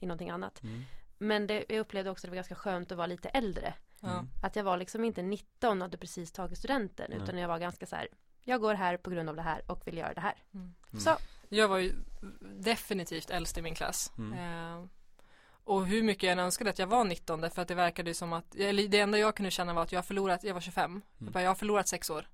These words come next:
Speaker 3: Jag har förlo-, jag har slösat sex år
Speaker 2: Mm.
Speaker 3: på att inte sitta här och, du vet,
Speaker 2: Mm.
Speaker 3: bli musikalproffs."
Speaker 2: Mm.
Speaker 3: Så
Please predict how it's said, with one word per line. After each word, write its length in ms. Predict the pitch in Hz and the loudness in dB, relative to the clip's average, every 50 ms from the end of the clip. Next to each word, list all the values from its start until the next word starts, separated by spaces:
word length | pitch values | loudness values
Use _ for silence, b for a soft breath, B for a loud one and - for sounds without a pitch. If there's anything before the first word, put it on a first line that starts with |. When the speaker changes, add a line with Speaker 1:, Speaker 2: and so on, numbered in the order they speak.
| - - | -20 -4
Speaker 3:
Jag 100 | - 202 | -4 -4
har 40 | 196 | -2
förlo-, 220 | - 214 214 226 214 | 2 4 6 6 6
jag 80 | 214 | 6
har 100 | 208 180 | 6 4
slösat 500 | - - - 240 220 196 - - 240 220 | 4 2 4 4 4 4 4 4 2 4
sex 260 | - - 196 - - | 4 2 2 2 2
år 220 | 202 175 151 151 - - - - - | 2 2 2 0 -2 -8 -16 -12 -8
Speaker 2:
Mm. 180 | - 113 95 95 - - | -6 -6 -4 -6 -8 -6
Speaker 3:
på 120 | - - 202 | 4 6 6
att 160 | 180 180 - | 6 6 4
inte 300 | 185 196 175 165 - 196 | 0 -2 -2 -2 0 0
sitta 320 | - - 190 175 - 190 | 0 0 0 0 -2 -2
här 180 | 175 175 175 170 | 0 2 2 2
och, 140 | 170 165 165 | 0 0 -2
du 80 | 175 170 | -2 -4
vet, 320 | 165 143 - - - - - - | -4 -4 -4 -8 -12 -16 -14 -10
Speaker 2:
Mm. 120 | 214 190 | -8 -4
Speaker 3:
bli 140 | 180 175 175 | -4 -4 -4
musikalproffs." 720 | 170 170 - - - 170 156 - - 190 180 - - - B B B B | -4 -4 -6 -2 -2 -2 0 0 -2 -2 -2 -4 -8 -10 B B B B
Speaker 2:
Mm. 120 | 104 101 B 120 B B B B B B B B | -8 -8 B -8 B B B B B B B B
Speaker 3:
Så 320 | - - - 196 190 180 | -6 -2 0 2 2 2